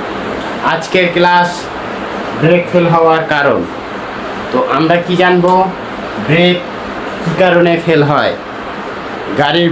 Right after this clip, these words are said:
ব্রেক কী কারণে ফেল হয়। তো গাড়ির ব্রেক ফেল হওয়ার অনেকগুলো কারণ আছে, বুঝতে পেরেছ? যেমন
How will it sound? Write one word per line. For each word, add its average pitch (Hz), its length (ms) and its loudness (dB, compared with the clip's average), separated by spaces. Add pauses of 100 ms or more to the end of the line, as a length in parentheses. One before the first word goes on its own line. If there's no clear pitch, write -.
ব্রেক 175 260 2 (400)
কী 156 80 4 (100)
কারণে 165 340 4 (640)
ফেল 143 200 2 (100)
হয়। 98 220 0 (1500)
তো 107 60 2 (160)
গাড়ির 160 280 2 (100)
ব্রেক 170 240 4 (140)
ফেল 165 220 4
হওয়ার 175 260 6 (180)
অনেকগুলো 170 360 4 (100)
কারণ 147 200 2 (100)
আছে, 110 240 -4 (540)
বুঝতে 131 260 0
পেরেছ? 180 240 2 (2500)
যেমন 180 340 4